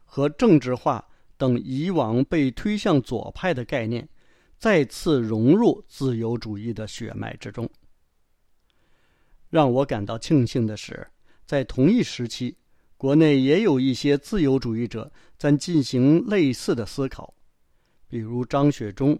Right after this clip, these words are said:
和雨葛，都对以往那种对法治和民主之关系的简单化理解做出了反思。认为法治在先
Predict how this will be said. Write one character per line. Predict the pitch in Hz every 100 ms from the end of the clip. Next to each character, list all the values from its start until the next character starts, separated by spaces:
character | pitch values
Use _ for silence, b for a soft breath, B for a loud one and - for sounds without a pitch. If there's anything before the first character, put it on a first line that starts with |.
| -
和 | - 117
雨 | 110 110 123
葛， | - - - _ _ _ _ _ _ _ - -
都 | 190 208
对 | 214 196 139
以 | 127 175
往 | 131 113
那 | 135 117
种 | 107 - -
对 | 151 131
法 | 113 - 101 101
治 | - 147
和 | 160 -
民 | 135 143 165
主 | 185 123 107
之 | 147
关 | 151 185 202
系 | 185 135
的 | 120
简 | - 123 104
单 | 104 156 180
化 | 160
理 | 117 120 135
解 | - - b b -
做 | 170 127
出 | -
了 | 123
反 | 104 - -
思。 | - 120 107 _ _ _ _ _ _ _ _ _ _
认 | 156 131
为 | 143
法 | 147 - 104 101
治 | 107 185 143
在 | 170 127
先 | - 180